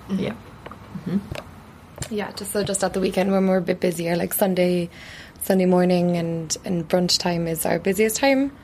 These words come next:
Speaker 3: So
Speaker 2: And of course the delivery men, but they don't work for us.
Speaker 1: <laughs>
Speaker 2: They're self-employed, you know.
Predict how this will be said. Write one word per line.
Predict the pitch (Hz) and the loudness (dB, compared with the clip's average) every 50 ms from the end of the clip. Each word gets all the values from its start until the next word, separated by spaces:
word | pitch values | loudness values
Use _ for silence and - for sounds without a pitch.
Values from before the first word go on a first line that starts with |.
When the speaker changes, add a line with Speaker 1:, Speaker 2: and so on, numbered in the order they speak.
| - - | -20 -14
Speaker 3:
So | - - - 190 180 180 175 170 170 175 170 - - - - - | -8 -2 2 2 4 4 2 2 2 0 -2 -6 -10 -18 -10 -4
Speaker 2:
And | 190 208 208 | -4 -2 -2
of | 208 - | -4 -4
course | - 220 196 196 | -2 -2 -2 -2
the | - - 180 | -2 -4 -4
delivery | 180 175 165 170 170 165 - 165 160 | -4 -4 -4 -4 -4 -6 -8 -10 -10
men, | 160 156 147 147 | -8 -10 -10 -10
but | 147 165 - | -10 -6 -4
they | 180 175 | -4 -2
don't | 165 170 165 160 | -2 -2 -4 -2
work | - 139 - - | -4 -6 -6 -6
for | - - 147 | -8 -8 -6
us. | 143 131 - - - - - - | -6 -8 -10 -10 -8 -8 -4 2
Speaker 1:
<laughs> | - 202 - - | 2 2 2 2
Speaker 2:
They're | 226 196 247 240 226 185 - - | 2 2 4 2 2 2 2 2
self-employed, | 220 185 - 214 185 175 196 175 180 - 196 170 165 165 - - - | 4 4 4 4 4 4 2 0 0 2 2 2 2 0 -2 -6 -8
you | 175 | -4
know. | 165 165 165 | -4 -2 -4